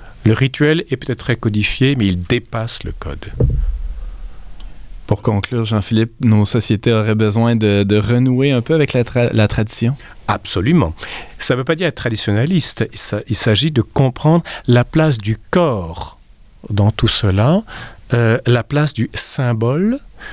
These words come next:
Speaker 1: Je veux dire, nous sommes, euh, prisonniers de notre dualisme, nous sommes prisonniers de la guerre entre le corps et l'âme ou le corps et l'esprit. Euh, il faut revenir vers une intelligence symbolique, vers une intelligence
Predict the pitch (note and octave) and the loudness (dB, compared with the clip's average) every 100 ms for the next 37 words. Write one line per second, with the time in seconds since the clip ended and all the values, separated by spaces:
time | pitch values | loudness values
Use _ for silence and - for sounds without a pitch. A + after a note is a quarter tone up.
0 | - - - A2+ C3+ C3 C#3 - E3+ F3+ | -16 -6 2 4 6 6 4 2 2 6
1 | F3 C#3+ B2+ B2+ - - - - - F3+ | 4 4 -2 -6 -12 -18 -6 -4 2 2
2 | D3 E3+ E3+ F#3 G#3 C#3+ A2+ A#2+ B2+ - | 2 2 2 -2 -2 -2 -2 -2 -4 -4
3 | B2 G#2 G#2 A2+ A2+ C#3 D#3 F3 C3 - | -2 0 2 2 4 2 4 4 4 2
4 | A2 - A#2 C3+ A#2 G2+ F2+ F#2 C#3 C#3+ | 2 2 4 4 4 2 0 0 2 4
5 | C#3 G#2+ - G2+ G2 - B2 A2 G2 F#2+ | 2 0 -4 -2 -2 0 0 2 0 0
6 | F2+ D#2+ F2 G2 A2 A2+ F2 F#2+ G#2+ G2 | 0 2 4 4 4 4 2 2 2 2
7 | E2+ E2 - A2+ C#3 - - - - - | 2 0 -2 -2 -2 -6 -12 -12 -16 -20
8 | - A#2+ A2+ A#2 B2 - - - - - | -4 -2 0 -2 -6 -10 -20 -20 -20 -20
9 | - - - - - - - - - - | -20 -20 -20 -20 -20 -20 -20 -20 -20 -6
10 | - - - D#3+ D3 D#3 F3+ C3+ B2 A#2+ | -2 0 0 -2 0 0 0 0 0 0
11 | C3 A#2+ C#3+ - - - - C3+ A#2+ B2 | 0 2 0 -2 -6 -4 -2 0 0 -2
12 | B2+ - - F2+ - - - - - A#2 | -2 -4 -4 -4 -8 -16 -16 -6 2 4
13 | A#2+ A#2+ B2 A#2+ C3+ C#3+ | 4 2 0 2 2 2